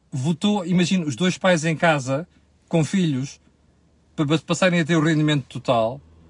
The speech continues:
Votou coisas destas, percebe? Votou o apoio a gestores de microempresas, que uma vez um ministro me disse: "Não tenho dinheiro para isso tudo." Disse-me isto texto, percebe? Textualmente: "Não tenho dinheiro para isso tudo."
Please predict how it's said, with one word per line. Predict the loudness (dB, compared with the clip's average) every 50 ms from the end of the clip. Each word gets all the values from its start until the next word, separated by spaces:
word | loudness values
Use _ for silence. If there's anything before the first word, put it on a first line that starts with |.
| -20 _ -20 _ _ -20 -20 -14 _
Votou | -4 -2 0 2 2 2
coisas | 4 4 2 2 0 -2
destas, | -2 -2 -2 -2 -4 -8 -10 -12 -12
percebe? | -16 -12 -10 -10 -10 -10 -14 -18 -20 -20 -20 -20 _ -6
Votou | -2 0 0 2 2 2 2 2
o | 2
apoio | 2 0 0 0 2 2 2 2
a | 2
gestores | 2 0 -2 -4 -2 0 2 2 2 2 0 -2 -4 -8 -14 -20 -20 _ _ -2
de | 0 2 4
microempresas, | 4 4 2 2 2 2 2 4 4 2 2 2 2 2 0 -2 -6 -6
que | -4 0
uma | 2 2 2
vez | 2 2 2 2
um | 2 2 2
ministro | 2 2 2 0 0 -2 -2
me | 0
disse: | 0 -2 -2 0 0
"Não | 0 0 2
tenho | 2 2 2 2
dinheiro | 2 2 0 0
para | 0 -2 -2
isso | -2 -2
tudo." | -6 -6 -2 0
Disse-me | 0 0 0 0 -2 0 0
isto | -2 -2 -6 -12 _ _
texto, | 0 0 0 0 0 -4 -8 -12 -14 -14 -14 -14 -16 -20 -20 _
percebe? | -6 -4 -4 -4 -4 _
Textualmente: | -2 -2 -2 -2 -2 -2 0 0 0 0 -2 -4 -4 -6
"Não | -4 -4 -4 -2
tenho | -2 -2 -2
dinheiro | -2 -2 -4 -4
para | -4 -6
isso | -8 -10 -10
tudo." | -12 -14 -14 -14